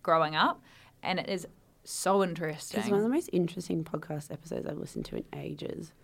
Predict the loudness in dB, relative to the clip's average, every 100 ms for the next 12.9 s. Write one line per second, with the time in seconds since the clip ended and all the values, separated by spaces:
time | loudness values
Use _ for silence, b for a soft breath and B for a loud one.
0 | -4 2 4 4 2 -4 -12 -12 0 6
1 | 8 8 4 B B B B -6 -2 2
2 | 2 2 4 4 4 4 0 -2 0 2
3 | 2 0 -2 0 2 2 -2 -4 -4 0
4 | 2 2 -2 -4 -6 -4 -2 -4 -4 -20
5 | _ -6 2 2 2 2 2 2 -2 -6
6 | -4 -4 -4 -4 -2 -2 -2 -8 -12 -8
7 | -2 0 0 -2 -2 -2 -6 -8 0 4
8 | 4 4 2 -2 -6 0 4 6 6 4
9 | -8 -4 -4 -4 -8 -6 -4 -2 -2 -2
10 | -4 -4 -2 0 0 0 0 -4 -4 -6
11 | -6 -8 2 8 8 8 2 -6 B B
12 | -6 -2 0 2 0 4 2 2